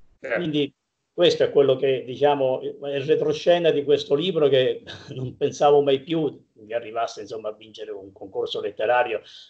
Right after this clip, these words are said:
Speaker 2: di una certa importanza.
Speaker 1: Bene, quando non ci si
Speaker 2: Oh,
Speaker 1: pensa
Speaker 2: poi
Speaker 1: mai
Speaker 2: cosa
Speaker 1: più.
Speaker 2: successe?
Speaker 1: Eh?
Speaker 2: Successe poi che dietro a questa vittoria alcune case editrici, eh,
Speaker 1: Mm.
Speaker 2: si offrirono di pubblicare la mia opera,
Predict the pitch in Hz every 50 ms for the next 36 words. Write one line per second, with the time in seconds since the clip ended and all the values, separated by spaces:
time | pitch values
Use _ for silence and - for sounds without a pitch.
0 | _ _ - 117 131 135 131 120 - 143 127 - - - 107 - 113 - - -
1 | 95 87 82 78 - - 87 82 - _ - 139 147 135 117 110 110 - 139 147
2 | 147 147 147 147 147 143 139 139 139 139 143 151 147 - 156 147 - 160 165 165
3 | 160 165 196 - 190 185 160 - 165 - - 175 143 127 117 - - - - -
4 | _ _ _ _ _ _ _ _ - 131 165 196 190 190 - - _ _ - _
5 | _ _ _ _ _ _ 160 147 160 - 208 190 - 185 170 - 202 196 160 143
6 | 131 147 139 123 - 123 131 170 185 160 165 151 - - 170 - - 175 175 185
7 | 202 - - 180 185 196 190 165 147 143 143 139 - - 165 170 160 147 - 175
8 | 165 156 135 151 147 156 185 185 180 170 170 202 208 170 - - 143 127 - -
9 | - _ _ _ _ _ _ _ - - 139 135 135 135 131 127 127 127 120 120
10 | - 147 143 143 135 127 131 143 - 143 127 - - - - 175 170 175 175 156
11 | 151 147 143 135 131 131 131 131 127 127 - 139 135 131 135 143 139 156 151 151
12 | 143 139 135 139 147 165 190 202 190 190 202 214 214 208 175 147 139 135 123 -
13 | - _